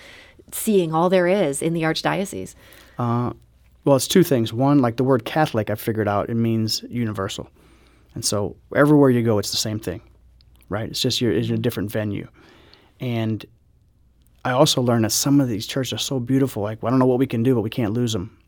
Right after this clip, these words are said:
Speaker 1: Do you worry about the future of the faith, seeing so many empty buildings?
Speaker 2: No, I don't worry about it at all.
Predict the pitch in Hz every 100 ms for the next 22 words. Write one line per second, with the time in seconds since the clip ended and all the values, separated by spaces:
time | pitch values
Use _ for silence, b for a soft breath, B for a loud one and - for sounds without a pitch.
0 | B B B B B B B 233 262 285
1 | 233 233 247 240 185 170 170 160 170 160
2 | 160 156 - 143 127 - - 147 143 -
3 | - 135 147 135 127 - 156 - 143 131
4 | 135 - 151 - B B B B B B
5 | B 113 110 - - 117 110 107 104 98
6 | 98 104 104